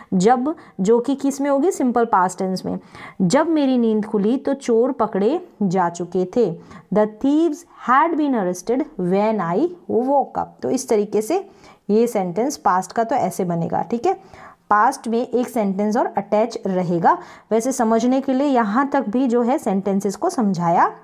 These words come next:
जाता है इंग्लिश में। चलिए, एक तो ये हो गया पैसिव बना,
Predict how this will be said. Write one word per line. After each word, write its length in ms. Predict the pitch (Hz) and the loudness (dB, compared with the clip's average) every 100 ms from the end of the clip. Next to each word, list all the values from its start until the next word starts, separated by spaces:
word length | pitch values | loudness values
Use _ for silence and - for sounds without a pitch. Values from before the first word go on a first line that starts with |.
| - | -8
जाता 340 | 175 165 160 | -2 -2 0
है 200 | 170 175 | 0 0
इंग्लिश 360 | 160 156 156 160 | -4 -4 -4 -4
में। 120 | - - - - - - - - | -8 -10 -16 -20 -20 -20 -16 0
चलिए, 480 | - 196 180 180 - _ _ - | 2 4 0 -4 -10 _ _ -4
एक 220 | 196 208 | -2 2
तो 60 | 233 | 2
ये 140 | 240 | 4
हो 120 | 285 285 | 2 4
गया 140 | 285 | 2
पैसिव 400 | 277 214 202 254 | 2 0 2 0
बना, 320 | 233 240 254 | 2 2 0